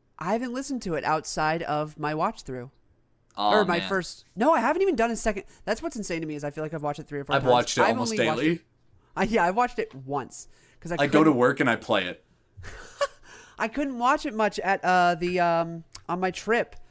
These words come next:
Speaker 1: which is why I kinda hate the timing of the release because I, they released, he released it and then a day later I had to leave for a trip and I was gone all week with my family, my grandparents,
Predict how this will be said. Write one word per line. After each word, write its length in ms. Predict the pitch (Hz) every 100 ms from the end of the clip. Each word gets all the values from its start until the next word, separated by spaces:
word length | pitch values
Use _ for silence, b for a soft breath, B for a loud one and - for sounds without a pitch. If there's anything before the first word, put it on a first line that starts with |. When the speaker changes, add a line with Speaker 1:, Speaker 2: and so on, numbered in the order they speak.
| b -
Speaker 1:
which 140 | 151
is 80 | 156
why 320 | 170 190 190 165
I 80 |
kinda 220 | 156 190 175
hate 160 | 185
the 80 | 151
timing 380 | - 165 185 156
of 120 | 139
the 140 | 147 131
release 440 | 95 143 156 208 -
because 280 | 139 143 139
I, 180 | 127 123 b b b b
they 100 | 147
released, 360 | 143 143 170 -
he 120 | 180
released 400 | 160 156 185 202
it 140 | 247 185
and 100 | 165
then 200 | 160 160 b _ 185
a 140 | 185
day 200 | 180 180
later 480 | 165 175 151 139 127 -
I 100 | 156
had 140 | 151
to 60 | 139
leave 220 | 147 143
for 140 | - 131
a 40 |
trip 340 | - 180 165 -
and 80 | 127
I 40 |
was 80 | 127
gone 200 | 143 143
all 120 | 135
week 240 | 147 165 -
with 200 | 135 -
my 240 | 120 120 - _ _
family, 400 | - 165 196 123
my 120 | 127
grandparents, 600 | 127 160 180 110 117 -